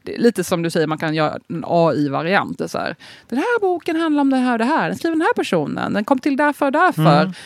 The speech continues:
Speaker 1: Alltså, det finns som en formel hur en bokrecension ska se ut. Precis som i de flesta texter finns det en som är färdig, eh, form för det. Alltså här, "Boken handlar om
Speaker 2: Ja.
Speaker 1: det här, så här tyckte jag.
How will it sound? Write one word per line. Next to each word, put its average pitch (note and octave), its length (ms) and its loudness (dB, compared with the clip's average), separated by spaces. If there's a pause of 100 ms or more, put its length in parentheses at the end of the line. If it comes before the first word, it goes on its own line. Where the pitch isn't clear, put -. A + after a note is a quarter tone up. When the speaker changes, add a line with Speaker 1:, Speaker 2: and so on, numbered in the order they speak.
(120)
Speaker 1:
Alltså, G3+ 160 -2
det A3+ 40 2
finns G#3+ 140 0
som F#3 60 -4
en F#3 60 -4
formel B3 500 2
hur E3 120 -2
en D#3+ 80 -4
bokrecension D#3 600 -4
ska D#3 180 -10
se D#3 140 -4
ut. C#3+ 320 -6
Precis F3+ 140 -4
som D#3 80 -6
i - 20 -8
de C#3+ 100 -12
flesta - 220 -12
texter G3+ 280 -10
finns D#3 160 -8
det D#3 60 -6
en C#3+ 60 -8
som D3 120 -12
är C#3+ 40 -14
färdig, D3 480 -6 (720)
eh, - 260 -12 (200)
form G#3+ 460 2
för - 280 -2
det. - 200 -2 (120)
Alltså - 160 -8
här, - 200 -4 (140)
"Boken G#3 280 -6
handlar G3+ 200 -4
om - 60 -8
Speaker 2:
Ja. F#3 40 0
Speaker 1:
det G3+ 60 0
här, A3+ 340 4
så G3+ 120 -4
här E3+ 40 -8
tyckte - 280 -10
jag. G3+ 600 -4